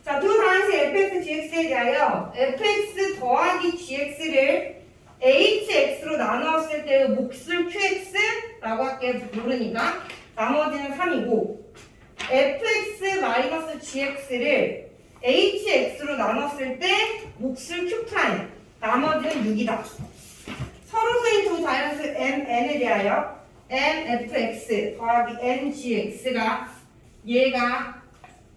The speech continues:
에이치 엑스로 나누었을 때, 나누어 떨어질 때 나머지가 영이다 이 말이야.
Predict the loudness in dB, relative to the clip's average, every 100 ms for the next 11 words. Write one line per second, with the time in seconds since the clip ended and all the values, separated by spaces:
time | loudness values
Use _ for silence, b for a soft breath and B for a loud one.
0 | -20 -20 -20 -2 4 4 4 2 2 0
1 | 0 0 2 0 0 0 -2 -6 -2 2
2 | 4 2 0 0 0 -2 0 2 2 0
3 | -4 -4 -2 -2 0 2 2 2 0 0
4 | 0 0 0 -2 -6